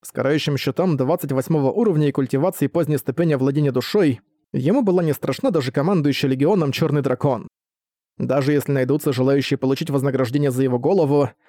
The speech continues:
без Бессмертного им никогда не загнать его в ловушку. Однако Ван Буэлэ решил не спешить, пусть ему и удастся получить что-то, с текущим рангом Ока Бесчестных Кошмаров вряд ли отдаст ему все наследие.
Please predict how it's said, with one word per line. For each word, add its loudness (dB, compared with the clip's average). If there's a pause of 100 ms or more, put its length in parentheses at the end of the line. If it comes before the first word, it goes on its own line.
(140)
без 0
Бессмертного 0
им 2
никогда 0
не -2
загнать -2
его 2
в 2
ловушку. -2 (380)
Однако -2
Ван 0
Буэлэ 2
решил 0
не -2
спешить, -4 (280)
пусть 0
ему 2
и 4
удастся 0
получить 0
что-то, -2 (280)
с -18
текущим -2
рангом 0
Ока -2
Бесчестных -2
Кошмаров -2
вряд -2
ли 0
отдаст -2
ему 0
все -2
наследие. -2